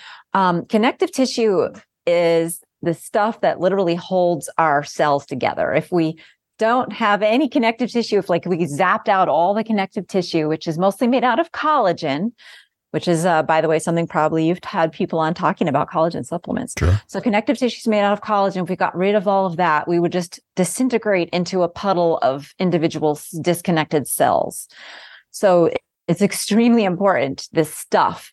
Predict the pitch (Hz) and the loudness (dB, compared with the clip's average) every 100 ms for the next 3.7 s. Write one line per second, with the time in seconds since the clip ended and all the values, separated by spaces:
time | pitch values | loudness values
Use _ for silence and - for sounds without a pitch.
0 | _ 160 156 180 160 170 156 151 143 139 | _ -6 -4 -2 -2 -2 -6 -6 -6 -6
1 | 135 - 156 147 143 143 156 143 131 127 | -6 -4 -2 0 -2 -4 -6 -4 -4 -4
2 | - 143 135 127 82 - - - - - | -2 0 0 0 -6 -10 -12 -20 -20 -20
3 | - _ 180 175 165 165 | -20 _ 0 0 2 0